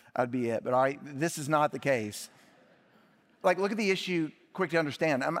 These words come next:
imagine this, this is like poise. 'Cause these guys are going to be, like,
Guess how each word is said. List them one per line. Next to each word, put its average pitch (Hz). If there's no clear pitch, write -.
imagine 208
this, 175
this 202
is 180
like 160
poise. 120
'Cause 151
these 220
guys 196
are 180
going 170
to 165
be, 156
like, 170